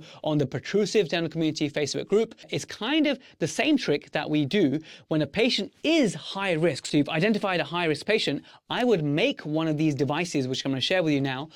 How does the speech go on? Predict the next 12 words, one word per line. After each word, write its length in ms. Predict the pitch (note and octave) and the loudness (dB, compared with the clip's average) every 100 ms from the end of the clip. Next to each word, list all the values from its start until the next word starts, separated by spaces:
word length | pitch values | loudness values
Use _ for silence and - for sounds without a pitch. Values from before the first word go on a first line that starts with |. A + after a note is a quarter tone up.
| - - - | -20 -16 -2
to 160 | G#3 | 0
prevent 680 | F#3+ - F#3 D3 F3+ A#3+ B3 - | 0 -2 0 2 4 2 0 -2
an 140 | E3+ | -2
open 280 | E3+ D#3 D3+ | 0 2 2
bite. 180 | B2+ - - | 0 -4 -4
So 260 | - C3+ - - | 0 0 -2 -8
you've 200 | C#3+ B2 | -2 0
got 200 | A#2+ E3 | 0 -2
a 20 | C3+ | -2
high 480 | - F3 A3+ B3+ | -6 -4 -2 0
risk 260 | B3+ A3+ - | 2 0 0
patient 360 | G#3 G#3 - | 0 0 -2